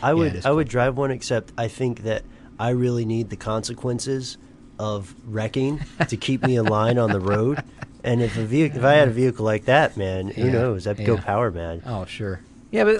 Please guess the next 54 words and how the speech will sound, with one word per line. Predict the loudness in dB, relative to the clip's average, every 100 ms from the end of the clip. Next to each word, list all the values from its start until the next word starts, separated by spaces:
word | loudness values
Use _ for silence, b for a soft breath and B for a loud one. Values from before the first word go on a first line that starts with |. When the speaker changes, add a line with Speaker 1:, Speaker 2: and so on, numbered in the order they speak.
| 2
Speaker 2:
let's | 2 2
get | 4
back | 4 6
to |
the, | 6 8
uh, | 8
the | 8
original | 6 4 4
Batmobile | 0 -2 -6 -6 -8 -6
just | -4 0
for | 0
a |
second, | 0 -4 -6 -4
then | -2 -2
we'll, | -2
then | 0 0
we'll | 0
wrap | -2 -4
it | -6
up | -6 -6
here. | -6
But, | -6 -6 -2
um, | -2 -2 -4 B B B B -20 -20 -20 -20 -20 -20 -20 -6
I | -2
do | 2
wanna | 4 6
mention | 4 4 2
that | 4
there's | 2 2
not | 0 0
just | -2 -2
one | -2 -2 -2
Batmobile. | -6 -8 -16 -18 -20 -20 -20 -20 -20 -10
Speaker 1:
What? | -4 0 2 4 4 4
Speaker 2:
Ori-, | 4 2
the | 2
original | 2 2 0
Batmobile. | 0 -4 -4 -10 -12 -14 -18 -12 -4
Now, | -2
we |
say | 0 4 4
the | 6
original, | 6 4 4 2
but | 2 -2 0
there | -2 0
is | -2 -4 -4 -8 -6
only | -4 -2
one | 0 0
original, | 0 -2 -6 -10
of | -14
course. | -12 -12 -12 -18 -20 -20 B B -8
Uh, | -4 -2 -2
there | 0 0
were, | 2 2 2 0